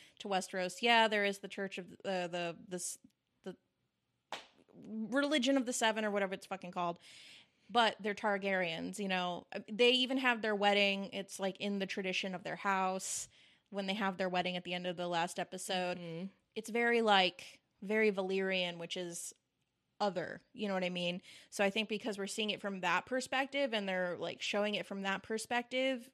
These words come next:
Speaker 1: it's not, we're not seeing it with the same lens.
Speaker 2: Yeah.
Speaker 1: That's how I think about it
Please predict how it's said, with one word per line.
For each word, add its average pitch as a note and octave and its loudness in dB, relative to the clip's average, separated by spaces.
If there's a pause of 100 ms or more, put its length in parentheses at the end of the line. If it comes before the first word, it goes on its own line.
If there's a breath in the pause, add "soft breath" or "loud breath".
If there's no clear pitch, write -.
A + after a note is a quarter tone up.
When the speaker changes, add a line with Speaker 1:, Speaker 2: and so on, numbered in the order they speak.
(120)
Speaker 1:
it's G3+ -6
not, G#3 -4
we're G#3 -2
not G3+ -2
seeing G3 -4
it F#3 -2
with F#3 -8
the F3 -10
same E3 -6
lens. - -8 (100)
Speaker 2:
Yeah. E3+ -6 (500)
Speaker 1:
That's G#3+ 2
how A3+ 4
I B3+ 6 (460)
think D#4+ 2
about E4+ 6
it F#4 6